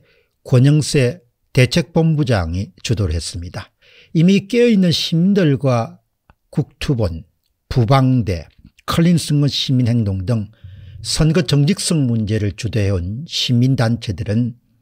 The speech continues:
정말 의욕이 많은 그런 사전투표를 자제하고 당일 투표를 독려해왔기 때문에 국민의힘 지도부가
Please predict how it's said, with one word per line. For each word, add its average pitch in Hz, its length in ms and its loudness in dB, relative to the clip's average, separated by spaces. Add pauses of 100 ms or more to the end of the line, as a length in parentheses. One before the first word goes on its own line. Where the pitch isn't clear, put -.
(120)
정말 143 400 2
의욕이 160 440 2
많은 147 580 -2 (360)
그런 135 340 0
사전투표를 151 1200 -2
자제하고 98 720 -6 (480)
당일 160 380 2
투표를 120 800 -4
독려해왔기 131 680 0
때문에 87 480 -6 (560)
국민의힘 123 500 4
지도부가 123 840 -2